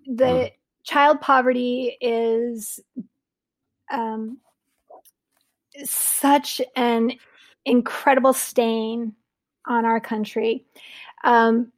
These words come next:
Speaker 1: the, uh, about two years ago, um, maybe last year, I can't remember the publication date, but the National Academy of Medicine, um, uh, released a report on child poverty and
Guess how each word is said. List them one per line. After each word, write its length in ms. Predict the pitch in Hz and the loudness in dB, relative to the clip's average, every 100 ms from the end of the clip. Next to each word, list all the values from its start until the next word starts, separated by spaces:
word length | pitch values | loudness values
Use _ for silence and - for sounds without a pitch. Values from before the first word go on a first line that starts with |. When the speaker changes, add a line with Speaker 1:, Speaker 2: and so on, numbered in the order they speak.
| _ | _
Speaker 1:
the, 560 | 262 262 247 240 233 - _ _ _ - | 2 6 8 8 4 0 _ _ _ -8
uh, 420 | 247 233 226 220 226 _ - | -2 0 0 -4 -8 _ 0
about 220 | 233 - _ | 0 0 _
two 160 | - 302 | -8 -2
years 340 | 277 269 269 | 0 0 -2
ago, 500 | 262 269 262 262 254 - 240 | -2 0 2 2 0 -6 -8
um, 340 | 240 226 214 254 | -6 -6 -6 -4
maybe 240 | 240 240 | -2 0
last 340 | 240 233 - | -2 -2 -4
year, 240 | 254 233 220 233 | -4 -4 -4 -6
I 160 | 226 240 _ - | -6 -8 _ -10
can't 140 | 240 | -6
remember 280 | 247 226 220 | -2 0 0
the 60 | 214 | -2
publication 540 | 226 220 - 226 240 | -4 -6 -2 -2 2
date, 220 | 226 240 | 2 2
but 100 | 247 | 2
the 60 | 240 | 2
National 340 | 240 247 269 | 4 2 2
Academy 440 | 254 262 240 233 233 | 2 2 2 2 2
of 80 | |
Medicine, 540 | 226 226 226 - 220 214 - - - - | 2 2 0 -2 -2 -2 -8 -20 -16 -4
um, 440 | 233 220 214 240 - _ _ _ _ - _ | 0 2 0 -4 -12 _ _ _ _ -20 _
uh, 140 | 226 359 | -6 -2
released 420 | 247 247 240 - | 4 6 6 4
a 40 | 233 | 2
report 560 | 220 - 254 226 226 _ _ - - | 2 4 4 4 2 _ _ -20 0
on 220 | 233 233 | 2 4
child 380 | 240 240 226 220 | 2 2 2 0
poverty 560 | - 226 226 226 233 226 - - - | -2 0 2 0 -2 -6 -20 -20 -2
and 400 | 254 254 247 247 | 2 4 4 0